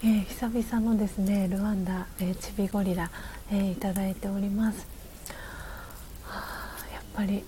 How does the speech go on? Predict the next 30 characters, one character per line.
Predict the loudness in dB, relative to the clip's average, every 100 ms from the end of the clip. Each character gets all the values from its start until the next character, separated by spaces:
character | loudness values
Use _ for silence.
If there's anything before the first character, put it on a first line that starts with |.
| -8 -2
こ | 2
の | 2 2 -4
朝 | -6 0 0
の | 0 -2
肌 | -6 -2 0
寒 | 2 4 4 4
い、 | 4 2 -2 -10 -12 2
え | 4 6 4
ー、 |
時 | 2 -4 0 2 4 2 0 4
の | 4 4 -2 -10 -14 -8
こ | 0 2
の | 4 2 0 -8 -12 -8
コ | -2 2 4
ー | 2
ヒ | 4
ー | 4 4
は、 | 2 -2 -4
温 | -4 -2 -2 -2
か | -2 -4
い | -6 -2
コ | 2 4
ー |
ヒ | 4 4
ー | 4
は | 0 -6 -10 -10 -12 -12 0
本 | 2 4
当 | 4
に | 2 2
体 | 0 2 2 2